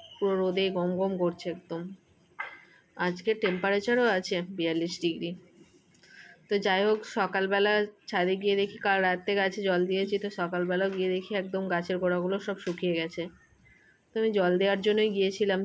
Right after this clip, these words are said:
ছাদে, যে গাছগুলোতে জল দিয়ে দেবো, সারাদিন রোদ পাবে,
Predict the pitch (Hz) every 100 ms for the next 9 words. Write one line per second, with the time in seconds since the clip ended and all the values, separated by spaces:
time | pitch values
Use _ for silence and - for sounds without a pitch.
0 | 190 190 175 180 - _ - 202 180 180
1 | 180 190 190 190 185 175 180 185 180 180
2 | 190 170 170 185 180 180 180 185 175